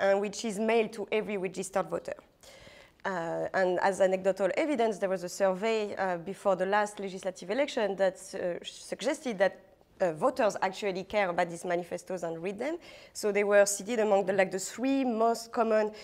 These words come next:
uh, ways that voters learned about the candidates in their districts. And that was after television and online news, and before radio and newspaper. So those are not negligible, uh, campaign advertisement.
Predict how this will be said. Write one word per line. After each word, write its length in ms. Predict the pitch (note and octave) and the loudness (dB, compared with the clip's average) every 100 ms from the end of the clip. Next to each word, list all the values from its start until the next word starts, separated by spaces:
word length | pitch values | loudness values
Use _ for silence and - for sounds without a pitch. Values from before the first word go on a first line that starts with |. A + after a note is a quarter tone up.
| - - | -20 -8
uh, 420 | - G3 F3+ E3+ E3 | 0 2 4 2 2
ways 320 | F#3+ A#3 B3 | 2 4 4
that 140 | G3 F3 | 2 0
voters 380 | F#3 G3+ G#3+ G3 | -2 -2 -2 2
learned 280 | G#3 G#3+ | 2 2
about 240 | G#3 F3+ F3+ | 0 0 0
the 80 | F3+ | -2
candidates 540 | - F3+ F3 E3+ - | -4 -4 -4 -6 -4
in 80 | F3 | -4
their 140 | E3+ E3 | -6 -8
districts. 540 | F3 - - - - | -12 -10 -14 -14 -10
And 140 | F3+ E3+ | -6 -2
that 120 | E3+ | 0
was 180 | F3 E3+ | 0 0
after 680 | F3+ F3 G#3 F3+ F3 E3 E3 | -2 0 2 4 4 0 -2
television 600 | F#3 E3+ C#4+ A#3 G#3+ F#3+ - | -4 -4 -2 0 0 0 -2
and 440 | F3+ E3+ E3 E3+ - - _ - | 0 0 -2 -4 -10 -20 _ -4
online 400 | F#3 F3+ F3 E3+ | 0 0 0 -2
news, 300 | D#3+ D#3+ - _ - | -4 -8 -14 _ -10
and 140 | E3+ | -6
before 400 | F#3 F#3 G#3+ G#3 | -6 2 4 4
radio 440 | F3+ E3+ E3 E3 | 4 -4 -6 -8
and 200 | E3 E3 | -8 -8
newspaper. 480 | - E3 - - - - _ _ - - - _ | -10 -12 -12 -14 -16 -18 _ _ -20 -20 -20 _
So 200 | - F3+ F3 | -10 -8 -8
those 160 | F3 A#3 | -6 4
are 120 | A3+ | 6
not 200 | G#3+ G#3 | 6 4
negligible, 800 | F#3 F#3+ E3+ G3 E3+ F3 D#3 F3+ - - | 2 -4 -2 -8 -8 -8 -6 -8 -8 -6
uh, 160 | F3 | -6
campaign 400 | E3+ F3+ D#3+ E3+ | -4 -4 -2 -4
advertisement. 580 | E3 E3+ E3+ - - - | -4 -8 -10 -10 -12 -20